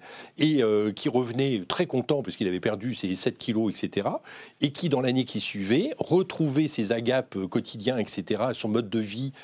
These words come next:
son manque de sommeil, et cetera, euh, son absence de, de, d'activité physique, et résultat, eh bien, il reprenait dix kilos. Donc chaque année, en fait, son solde montait petit à petit avec une période d'une semaine qui ne servait strictement à rien,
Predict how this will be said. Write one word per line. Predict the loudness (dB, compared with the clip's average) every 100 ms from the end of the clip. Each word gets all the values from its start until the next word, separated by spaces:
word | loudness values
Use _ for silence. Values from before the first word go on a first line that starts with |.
| -20 -8
son | -2 2
manque | 2 2
de | 0
sommeil, | 2 2 4 2
et | 0
cetera, | -2 -2 -2 -2 -2 -4 -12 -18 -2
euh, | 2 2
son | 0 2 2
absence | 2 0 -2 0
de, | 0 0
de, | 0 0 0 0
d'activité | 0 -2 -6 -4 -4
physique, | -4 -4 -4 -4 -8 -16 -20 -2
et | 0
résultat, | 2 0 -2 0 0 2
eh |
bien, | 0
il | 0
reprenait | -2 0 0 2
dix | -2
kilos. | 0 2 2 0 _ -4
Donc | -2
chaque | 0 0 2
année, | 2 2
en | 0
fait, | 0 0 2 0 0
son | 0
solde | 2 4 2 2
montait | 2 4 4 4 2
petit | 0 -4 -6
à |
petit | -6 -2 -2 -2 -12 -18 -8
avec | -4 0 0 2
une | 0 2
période | 0 2 0 0
d'une | -2 0
semaine | 0 0 0
qui | -4 -8
ne |
servait | -2 0 2 0
strictement | -2 -6 -6 0 2 2
à | 2
rien, | 2 0